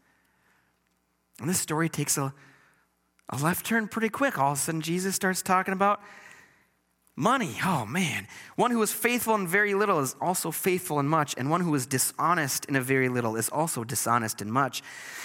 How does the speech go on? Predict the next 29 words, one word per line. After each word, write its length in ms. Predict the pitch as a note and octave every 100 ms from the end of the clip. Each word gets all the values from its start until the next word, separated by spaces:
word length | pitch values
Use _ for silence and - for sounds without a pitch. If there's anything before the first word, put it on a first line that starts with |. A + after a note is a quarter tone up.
| -
If 160 | D#3 -
then 220 | F3 F#3
you 120 | F3+
have 160 | D#3+ D#3
been 160 | C#3+ A#2+
faithful 600 | - F#3 G3 D3+ B2+ - _ _ _ _ -
in 100 | D3+
the 200 | C3 C3+ -
unrighteous 640 | F3+ A3+ F3 A#2 - -
wealth, 320 | G2+ F#2 A#2 - _ _ _ _ _ _ _ _ _ _ _ _ - - -
if 140 | D3
then 140 | - F3
you 80 | E3
have 100 | B2+
not 320 | C#3 F3+ D3+
been 140 | C3
faithful 560 | - A#2+ G#2+ - G2 G2+ - -
in 80 | C3+
the 100 | C3
unrighteous 520 | D3 E3 A#2+ A2 G#2+
wealth, 260 | A2 G2 - - - -
who 120 | G#3+
will 160 | G#3+ F3
entrust 640 | C#3+ - F#3 - - - -
to 140 | -
you 280 | C#3 D#3+ C3
the 100 | C3
true 340 | B2 - G3+ F3+
riches? 600 | C#3 E3 - G2+ -